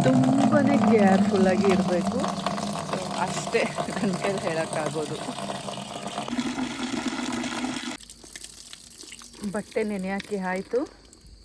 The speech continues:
Actually ನನಗೆ ಒಂದು ಕಾಯಿ ಬೇಕು. ಕಾಯಿ, ತೆಂಗಿನಕಾಯಿ. ಅಲ್ಲಿ ಇದೆ ಕಾಯಿ, ಎಡ್ಕೋಬೇಕು.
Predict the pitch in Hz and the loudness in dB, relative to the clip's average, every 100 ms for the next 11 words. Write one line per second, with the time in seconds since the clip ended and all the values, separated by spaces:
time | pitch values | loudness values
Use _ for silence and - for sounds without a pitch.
0 | - - - - - - _ _ _ _ | -20 -20 -20 -20 -20 -20 _ _ _ _
1 | - - - 196 190 - 226 220 262 - | -20 -20 -14 -12 -10 -6 -4 -4 -6 -10
2 | - - - - 185 190 208 190 196 - | -20 -20 -20 -12 -8 -4 -4 -4 -6 -4
3 | 190 185 202 185 175 - 202 285 - - | -4 -2 -2 -2 -6 -6 -6 -6 -8 -20
4 | - - - - _ - 247 220 220 175 | -20 -20 -20 -20 _ -10 -6 -4 -4 -8
5 | - - - 214 214 226 - 180 180 180 | -14 -14 -8 -6 -6 -8 -4 -4 -4 -6
6 | 190 202 - - - - - - - - | -8 -12 -14 -20 -20 -20 -20 -20 -20 -20
7 | - - - 220 240 233 247 220 180 - | -20 -16 -8 -4 -4 0 0 0 -2 -10
8 | - 175 180 185 156 - - - 190 190 | -10 -6 -4 -6 -8 -12 -20 -12 -8 -6
9 | 196 240 202 180 - 160 - | -2 -2 -2 -6 -8 -10 -10